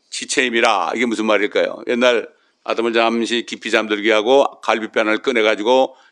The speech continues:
여자 이불을 만들어가-, 만들어서 이제 그 하나님께서 그 이불을 아담에게 이렇게 데려오니까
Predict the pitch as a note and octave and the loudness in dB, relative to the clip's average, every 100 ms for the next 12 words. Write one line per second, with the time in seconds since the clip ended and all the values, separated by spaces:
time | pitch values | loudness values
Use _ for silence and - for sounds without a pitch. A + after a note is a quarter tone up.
0 | - G#2+ A2 G#2 A#2+ A2 A2 A2 A2 G#2+ | -4 0 2 0 -2 -4 -2 0 0 2
1 | G#2+ G2+ A2 F#2 _ _ - A2+ A2 A2 | 2 2 0 -2 _ _ -4 -2 -2 0
2 | G#2+ B2 A2+ B2 A2 - - _ G#2 A2 | 0 0 0 0 -2 -10 -20 _ -4 0
3 | A2 A2 A2 A2+ G#2 A2 A2+ A2 G#2+ A2 | 0 0 -2 0 0 -2 -2 -6 -4 -2
4 | A2+ - G#2 A2+ A2+ G#2 G2 A2 A2+ A2+ | -2 0 0 0 0 0 0 -2 -2 0
5 | A#2+ G#2+ A#2 - G#2 A#2 A2+ - | 0 0 -2 0 2 4 2 -2